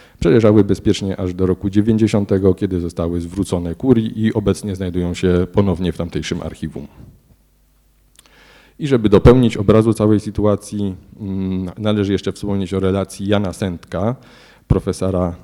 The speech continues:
e, a-, Akademii Górniczo-Hutniczej w Krakowie, która została nagrana przez Adama Matyzańskiego w tysiąc dziewięćset dziewięćdziesiątym pierwszym roku. Otóż według tej relacji, e, skrzynia z materiałami, oryginalnymi materiałami katyńskimi miałaby być zakopana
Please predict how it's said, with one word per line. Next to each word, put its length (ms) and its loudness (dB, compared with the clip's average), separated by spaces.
e, 540 -4
a-, 560 -6
Akademii 500 -4
Górniczo-Hutniczej 800 -4
w 60 -14
Krakowie, 520 0
która 200 -6
została 360 -4
nagrana 460 -2
przez 200 -6
Adama 360 -4
Matyzańskiego 720 -4
w 40 -8
tysiąc 280 -6
dziewięćset 360 -6
dziewięćdziesiątym 600 -6
pierwszym 320 -6
roku. 340 2
Otóż 640 0
według 320 -4
tej 160 0
relacji, 800 -4
e, 40 -12
skrzynia 460 -4
z 80 -8
materiałami, 680 0
oryginalnymi 560 0
materiałami 480 -2
katyńskimi 540 -4
miałaby 360 0
być 160 -6
zakopana 640 -4